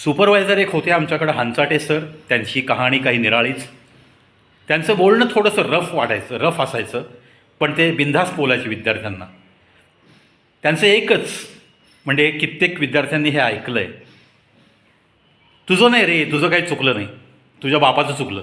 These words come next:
तुझ्या बापाचं चुकलं." हा एक त्यांचा अगदी सुप्रसिद्ध डायलॉग. मग तो बुलेटिनला वर्गात आल्यावर असो किंवा बाहेर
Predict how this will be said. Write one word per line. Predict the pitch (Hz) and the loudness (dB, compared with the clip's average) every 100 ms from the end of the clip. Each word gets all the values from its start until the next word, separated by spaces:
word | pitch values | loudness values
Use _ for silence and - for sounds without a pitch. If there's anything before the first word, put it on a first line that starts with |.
| - - _ _ | -12 -20 _ _
तुझ्या | 123 127 | -4 0
बापाचं | 113 101 113 | 2 0 -2
चुकलं." | 110 95 82 - _ _ - | -6 -12 -20 -20 _ _ -4
हा | 165 156 | -2 0
एक | 156 | -2
त्यांचा | 156 131 127 147 - - 180 | 0 -2 0 -2 -2 -12 -6
अगदी | 123 131 156 | -2 0 2
सुप्रसिद्ध | 156 147 139 127 143 143 | 2 0 0 0 0 0
डायलॉग. | 123 110 110 107 95 - - | 0 0 2 0 -4 -16 -12
मग | 117 117 | -10 -6
तो | 120 | -4
बुलेटिनला | 110 117 127 139 139 | 0 0 2 0 2
वर्गात | 131 117 117 131 | 2 2 0 0
आल्यावर | 123 127 127 | 2 2 2
असो | 123 127 120 117 - | -2 -4 -6 -8 -8
किंवा | 120 110 113 107 104 - - - | -4 -2 0 -2 -8 -18 -18 -6
बाहेर | 151 113 107 185 | -2 0 2 0